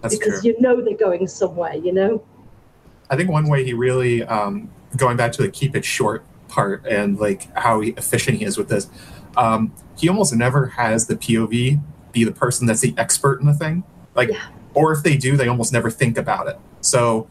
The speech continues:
Speaker 1: when you're hearing about it, you and the character are learning about it at the same time. So you're not just getting, like,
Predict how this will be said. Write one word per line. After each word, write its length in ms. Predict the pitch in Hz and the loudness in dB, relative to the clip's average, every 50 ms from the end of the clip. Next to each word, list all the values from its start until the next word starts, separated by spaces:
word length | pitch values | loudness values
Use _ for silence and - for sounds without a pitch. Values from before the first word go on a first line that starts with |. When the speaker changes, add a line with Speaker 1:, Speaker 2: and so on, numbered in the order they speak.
| - - - | -16 -10 -2
Speaker 1:
when 200 | - 135 143 151 | 2 2 4 4
you're 140 | 151 143 143 | 4 4 2
hearing 380 | 143 - 175 170 170 165 156 | 2 2 0 0 2 2 0
about 320 | 143 131 - 120 113 113 110 | 0 0 0 0 0 0 0
it, 160 | 104 - - | -2 -6 -6
you 180 | - 123 139 151 | -2 2 2 4
and 80 | 147 139 | 4 2
the 60 | 123 | 0
character 500 | - - 135 127 123 120 - - 113 107 107 | -2 -4 -2 -2 -2 -4 -4 -2 0 0 0
are 80 | 107 | 0
learning 240 | 110 113 117 117 110 | 2 2 2 2 0
about 340 | 101 110 107 104 107 104 - | 0 0 0 0 0 -2 -4
it 80 | 113 117 | -6 -8
at 100 | 117 - | -6 -4
the 60 | - | -2
same 300 | - - 127 117 110 104 | 0 2 2 2 0 0
time. 460 | 101 - 135 123 113 104 95 92 95 - - - - - | -2 0 0 0 0 0 -2 -6 -12 -14 -18 -20 -12 -4
So 280 | - - 127 113 113 104 | -2 0 2 2 2 0
you're 240 | 101 - 123 127 | -2 0 0 2
not 180 | 131 127 120 120 | 2 2 0 0
just 180 | - - - - | -2 -2 0 2
getting, 280 | 131 117 117 113 107 | 2 2 2 0 0
like, 200 | 110 98 95 - | 0 -2 -2 -4